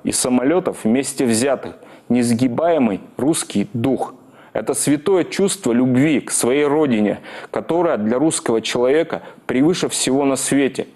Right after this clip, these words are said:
даже жизни. Когда в четырнадцать лет я читал Константина Симонова про битву под Москвой,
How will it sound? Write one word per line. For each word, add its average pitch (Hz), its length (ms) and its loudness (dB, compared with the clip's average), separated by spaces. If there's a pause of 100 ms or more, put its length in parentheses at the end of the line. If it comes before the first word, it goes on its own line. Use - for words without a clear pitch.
(160)
даже 139 400 2
жизни. 123 520 2 (720)
Когда 131 320 0
в 160 80 -8
четырнадцать 156 720 0
лет 160 260 2 (160)
я 120 140 0
читал 139 420 -2
Константина 131 760 0
Симонова 127 640 0 (160)
про 120 120 -4
битву 131 380 0
под 117 140 -4
Москвой, 123 640 0